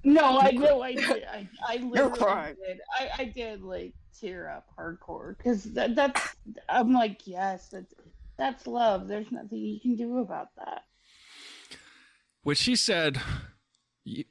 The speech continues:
Speaker 2: I can't, I can't go and you can't stay," I was like, "Oh my God, that's just hard reality.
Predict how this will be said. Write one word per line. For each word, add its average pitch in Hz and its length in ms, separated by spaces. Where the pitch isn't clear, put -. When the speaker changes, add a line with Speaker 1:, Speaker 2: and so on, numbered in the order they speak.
Speaker 2:
I 170 140
can't, - 220
I 156 160
can't 196 260
go 160 260
and 117 120
you 160 100
can't 156 260
stay," 139 360
I 147 160
was 151 100
like, 127 220
"Oh 151 180
my 131 140
God, 127 260
that's 120 300
just - 420
hard 147 440
reality. 120 680